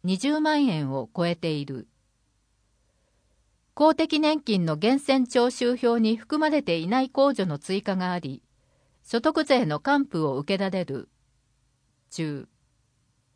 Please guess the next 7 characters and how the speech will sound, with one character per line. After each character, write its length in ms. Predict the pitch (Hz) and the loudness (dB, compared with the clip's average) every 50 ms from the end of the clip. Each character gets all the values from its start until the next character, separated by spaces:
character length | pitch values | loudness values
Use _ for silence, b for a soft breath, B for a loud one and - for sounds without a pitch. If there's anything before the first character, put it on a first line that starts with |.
| _ _ _ _ _ _ _ _ _ _ _ _ _ _ _ _ _ _ _ _ _ _ | _ _ _ _ _ _ _ _ _ _ _ _ _ _ _ _ _ _ _ _ _ _
次、 420 | - - 185 170 175 175 - - _ _ _ _ _ _ _ _ _ _ | -12 -10 -8 -6 -6 -6 -8 -10 _ _ _ _ _ _ _ _ _ _
そ 200 | _ - - 240 | _ -4 -2 2
の 120 | 262 311 330 | 2 2 2
他 200 | - 240 202 151 | 2 0 0 0
収 300 | - - 226 226 233 226 | -2 -2 -2 0 2 2
入 300 | 220 220 214 214 208 196 | 2 2 2 2 0 -2
等。 440 | - - 214 196 160 131 123 - | -4 -2 0 0 0 0 -4 -8